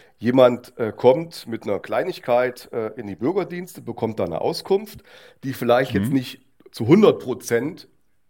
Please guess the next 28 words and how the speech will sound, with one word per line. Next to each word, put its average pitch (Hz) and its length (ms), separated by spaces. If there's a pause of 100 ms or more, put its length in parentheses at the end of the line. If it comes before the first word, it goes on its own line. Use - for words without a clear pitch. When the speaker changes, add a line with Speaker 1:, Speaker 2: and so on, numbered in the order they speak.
Speaker 1:
sein 117 380
Anliegen 139 400
löst 139 420
und 147 280
ihn 165 320 (160)
oder 135 200
sie 147 200
zufriedenstellt. - 760 (680)
Und, 139 340
Speaker 2:
Mhm. - 40
Speaker 1:
ähm, 123 460 (320)
ja, 120 180
dann - 400
kennt 151 240
man 165 160
vielleicht 143 320
aus 127 120
irgendwelchen 139 420
Hintergründen 135 560
den 95 120
Bürgermeister 151 800
oder 135 340 (260)
ver-, 139 200
formuliert 165 460
das - 140
zumindest. 123 280
„Na 123 60
ja, 127 40